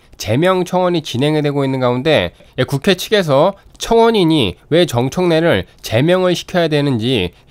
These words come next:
그 이유를 써놓은 것을 블라인드 처리를 해가지고 이게 지금 논란이 되고 있습니다. 이를 두고 여당 측에서는 윤 대통령이라든가 김건희 여사에 대해서는 마구잡이로 의혹을 제기해도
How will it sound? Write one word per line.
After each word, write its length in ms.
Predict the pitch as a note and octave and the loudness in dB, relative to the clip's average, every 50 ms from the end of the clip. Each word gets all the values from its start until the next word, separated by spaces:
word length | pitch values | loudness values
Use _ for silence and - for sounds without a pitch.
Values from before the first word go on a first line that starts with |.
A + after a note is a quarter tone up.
| - _ _ | -20 _ _
그 180 | - F#3 E3+ | 0 2 2
이유를 420 | A#2+ G#2+ B2+ D#3 F3 F#3 F3+ F3+ E3 | 2 4 2 2 2 2 2 0 0
써놓은 400 | - G3+ G3 G3 F#3+ F#3 F3 E3 | 2 0 0 0 0 -2 -2 0
것을 380 | D#3+ D#3 D3+ F#3 C#3 F#2+ F2 - _ - _ - | 0 0 0 0 0 0 -2 -4 _ -20 _ -8
블라인드 480 | - B2 C#3+ E3 F3 F3+ F3+ F3+ F3 E3 | -4 0 2 4 4 2 2 0 -2 -2
처리를 340 | - F#3 E3+ E3+ E3 D#3 | -2 -4 -2 -2 -2 -2
해가지고 640 | D#3 D3+ D#3+ D3 C3 A#2 G#2+ A#2+ B2+ A#2+ F#2+ F2 E2+ - - _ | 0 0 0 0 0 -2 -2 0 0 0 0 -2 -4 -8 -14 _
이게 180 | - C#3 D#3 E3+ | -4 0 0 0
지금 200 | D#3+ D#3+ D#3 C3+ | 0 0 -2 -2
논란이 360 | G#2+ A2 B2+ D3 D#3+ D#3 D3+ | 0 -2 0 2 2 2 0
되고 200 | C#3+ C#3 B2 B2+ | 0 -2 -2 -4
있습니다. 600 | A#2 - A#2+ A2+ A2+ A#2+ C3 B2 F#2 D#2 C#2+ - - _ - | -4 -4 -4 -6 -2 0 0 0 0 0 -2 -8 -14 _ 0
이를 180 | C#3 E3 F#3 | 4 4 4
두고 140 | F#3 F3+ D3+ | 6 4 4
여당 260 | A#2 A#2+ E3 D#3+ D#3+ | 4 6 4 4 2
측에서는 520 | D#3 - - E3+ C#3+ D#3 E3 E3+ C3+ G2 F2+ - _ _ - | 2 -2 -4 -2 0 2 2 2 0 0 -2 -6 _ _ -2
윤 140 | A2+ C#3 | -2 0
대통령이라든가 960 | D#3+ F#3 F3+ F3+ - F3 F3 E3+ E3 D#3 D3+ C#3+ C#3 C#3 C#3 D#3 C3+ G2 E2+ - - _ _ | 0 0 -2 -2 -2 0 0 2 2 2 2 2 2 2 2 2 2 2 2 -2 -6 _ _
김건희 400 | - - B2 C#3+ D#3 F3+ F3+ F3+ | -4 0 0 2 4 4 4 4
여사에 300 | F3 E3+ D#3+ D#3+ E3 D3+ | 4 2 2 2 2 2
대해서는 580 | B2+ B2+ C3 B2+ D3+ C#3+ C#3 C#3+ C#3 G#2+ F#2 F2 - - - _ | 2 0 0 0 0 0 0 2 0 0 -2 -4 -8 -14 -10 _
마구잡이로 600 | - F#2 G#2+ - E3 F3 F3+ E3+ E3 F3 E3+ D#3+ | -2 0 0 0 0 2 2 2 2 2 0 0
의혹을 360 | B2 A2+ B2 C#3 D3 D#3 D3+ | 0 0 0 0 0 0 -2
제기해도 680 | C#3+ - A#2 A2 B2+ D3 D3+ C#3 A#2+ A2+ B2 D#3+ F3+ | -2 -2 -4 -2 0 0 0 0 0 0 0 0 -2